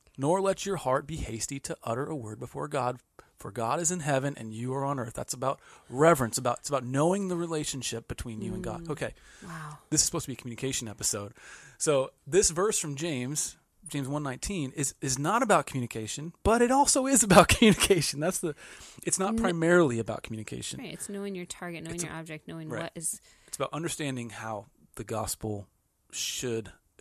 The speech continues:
Speaker 1: penetrate our hearts and, and the method through which it penetrates our hearts through being slow to speak, quick to listen, and then it actually,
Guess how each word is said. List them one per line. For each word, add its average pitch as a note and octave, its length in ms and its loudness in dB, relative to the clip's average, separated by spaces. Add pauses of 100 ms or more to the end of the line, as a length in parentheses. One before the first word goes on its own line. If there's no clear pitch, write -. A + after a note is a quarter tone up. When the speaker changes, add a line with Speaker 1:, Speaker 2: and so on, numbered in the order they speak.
Speaker 1:
penetrate A#2+ 560 -2
our A#2 120 -4
hearts - 480 0 (320)
and, A2+ 200 -6 (100)
and A2+ 220 -4
the A2 60 -8
method B2+ 560 -4
through A#2+ 280 -6
which A2 180 -6
it - 100 -18
penetrates B2 440 -8
our D#3+ 80 -8
hearts A#2 340 -6
through A#2+ 160 -10
being G#2+ 260 -10
slow A2+ 280 -4
to C3+ 60 -4
speak, - 240 -12
quick - 200 -12
to D#3+ 60 -6
listen, A#2 400 -4 (540)
and A#2+ 180 -8
then A#2+ 120 -4
it A2 80 -6
actually, A2+ 540 -4